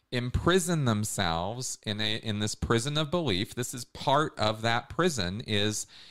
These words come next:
that the leader is the one who gets to determine what's right and wrong, good or bad. So the very idea, the mere hint that you would physically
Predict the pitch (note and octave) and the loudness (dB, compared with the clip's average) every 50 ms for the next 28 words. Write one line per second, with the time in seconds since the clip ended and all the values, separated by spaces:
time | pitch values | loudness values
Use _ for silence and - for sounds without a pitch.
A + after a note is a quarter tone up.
0 | - - _ - A2 A#2+ A2+ A2 A2 - - - - G#2+ G2 G2 G#2 B2 C#3 D3+ | -20 -20 _ -2 0 2 2 2 2 0 -4 -4 -2 -2 -2 0 2 2 2 4
1 | D3 D3 A#2+ A2 G#2+ A2 G#2 - - G#2+ G2 F#2 F2+ F2+ F2+ F2+ G2 G#2+ G#2 F#2 | 4 2 2 2 0 -2 -2 -4 -8 -8 -6 -4 -4 -4 -4 -4 -6 -8 -6 -6
2 | F#2 F2+ F#2 - - G#2+ F2+ F2+ F2+ - - G2 F#2 E2+ F2 F2 F2 E2+ F2+ - | -6 -6 -6 -8 -12 -12 -14 -14 -14 -14 -10 -10 -8 -6 -6 -4 -4 -4 -4 -4
3 | - G#2 F2 E2 E2+ - G2+ F#2 F2+ E2 D#2+ E2 F2 F2+ E2+ E2 F2 F2+ B2+ D3+ | -2 -2 -2 0 -2 -4 -6 -6 -4 -2 -2 -4 -2 -2 -2 -2 0 2 2 2
4 | E3+ G#2+ D#2 - - - - - - - - - - - _ - - - - E3 | 2 2 0 -2 -6 -14 -20 -20 -18 -18 -18 -20 -20 -14 _ -6 -6 -2 2 4
5 | D3 C3 B2+ B2 A#2+ B2 B2 A2+ A#2 - _ _ _ _ _ _ _ _ - A#2+ | 6 6 8 8 8 8 6 4 2 -4 _ _ _ _ _ _ _ _ -4 -2
6 | A2 G#2+ G#2+ D#3 D#3+ E3 E3+ E3+ E3 D#3 D3+ D3 - - B2 B2+ C3 C3 B2+ B2 | -2 0 0 2 2 4 4 4 2 2 0 -2 -2 -2 0 0 0 0 -2 -4
7 | G#2+ G2 - - B2+ C3 D3+ F3 F#3 D#3+ B2 F2+ D2+ - - - _ _ _ _ | -6 -10 -8 -2 2 4 4 6 6 6 4 4 2 -2 -8 -14 _ _ _ _
8 | _ _ _ _ _ _ _ _ _ _ _ _ _ _ _ _ _ _ - B2 | _ _ _ _ _ _ _ _ _ _ _ _ _ _ _ _ _ _ 0 0
9 | A#2 A#2+ C#3 E3 F3 E3+ D3 A#2+ - - - - D#3+ F#3+ A3 B3 A3+ A2+ F#2+ - | 2 2 2 2 4 4 2 0 -2 -8 -8 -4 -2 0 2 2 0 -2 -4 -8
10 | - - - _ _ _ _ _ _ _ _ _ _ _ _ _ _ _ _ _ | -12 -14 -14 _ _ _ _ _ _ _ _ _ _ _ _ _ _ _ _ _
11 | _ _ _ _ _ _ _ _ _ - A2+ B2+ C3 - C#3 D#3+ D#3+ C#3 G#2+ F#2+ | _ _ _ _ _ _ _ _ _ -2 0 0 0 2 0 2 2 2 2 0
12 | - - - - - - D#3 D3+ D3+ A3 G#3 G3+ - F#3 F#3+ G3 G#3 A3 A#3+ A3+ | -4 -14 -20 -18 0 2 4 4 4 2 0 -2 0 -2 0 0 0 0 -4 -8
13 | - | -12